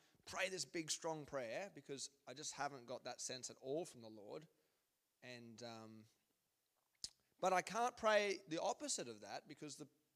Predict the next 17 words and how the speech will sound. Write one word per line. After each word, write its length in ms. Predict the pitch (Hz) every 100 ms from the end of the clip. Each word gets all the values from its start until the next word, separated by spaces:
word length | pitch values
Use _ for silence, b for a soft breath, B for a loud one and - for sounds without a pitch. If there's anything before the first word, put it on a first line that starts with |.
| _
person 360 | 151 151 - 180
leading 240 | 165 190
the 60 | 226
prayer 260 | - 123
meeting 200 | 120 139
has 120 | 165 156
asked 300 | 110 123 147
for 80 | -
this 280 | 160 135 139
particular 560 | - 170 123 - 135 139
kind 240 | 117 117
of 80 | 120
prayer 220 | 117 113
in 80 | 135
the 60 |
prayer 220 | 143 175 240
meeting. 220 | 190 98